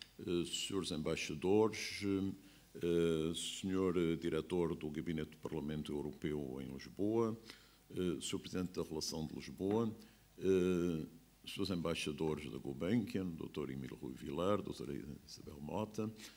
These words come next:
eh, caros, eh, oradores, eh, caros amigos, eh, caros participantes nestes dois dias de Jornada Europeia.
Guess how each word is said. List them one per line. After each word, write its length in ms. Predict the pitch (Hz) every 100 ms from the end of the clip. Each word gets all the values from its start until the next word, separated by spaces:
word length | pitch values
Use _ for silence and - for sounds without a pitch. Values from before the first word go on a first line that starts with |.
| - -
eh, 540 | - 87 85 85 82 76 -
caros, 360 | 90 82 71 - -
eh, 60 | 69 71 69
oradores, 920 | 69 69 69 98 117 120 110 - -
eh, 680 | 92 90 87 82 78 69 71 -
caros 340 | 71 71 -
amigos, 760 | - 80 113 113 107 98 92 -
eh, 160 | 82 80
caros 260 | 90 92 -
participantes 840 | - - - 82 92 95 90 -
nestes 480 | 82 73 - - - 67 -
dois 400 | 69 60 69 -
dias 380 | 85 85 82 80
de 100 | 67
Jornada 580 | 69 69 69 80 71 67
Europeia. 840 | 67 73 69 73 - 95 64